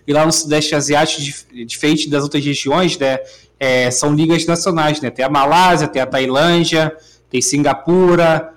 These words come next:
tem Taiwan e Hong Kong, a, a mais recentemente o Vietnã. Aí, por que eu tô falando isso? Eu quero saber, de,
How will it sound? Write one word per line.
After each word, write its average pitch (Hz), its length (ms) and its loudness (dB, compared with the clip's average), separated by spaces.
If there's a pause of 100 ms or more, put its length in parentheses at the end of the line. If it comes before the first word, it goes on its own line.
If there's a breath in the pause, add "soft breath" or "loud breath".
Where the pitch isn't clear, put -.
(160)
tem 127 140 -8
Taiwan 147 540 2
e 143 40 0
Hong 135 220 -4
Kong, 165 880 2
a, 120 320 -6
a 117 40 -10
mais 135 200 0
recentemente 135 640 -6
o - 20 -2
Vietnã. 139 640 -4 (320 loud breath)
Aí, 220 120 2
por - 320 -8
que 330 60 -4
eu 320 80 0
tô 294 100 0
falando 220 300 0
isso? 143 200 0
Eu 147 40 -12
quero 208 160 0
saber, 214 280 -2
de, 190 220 -2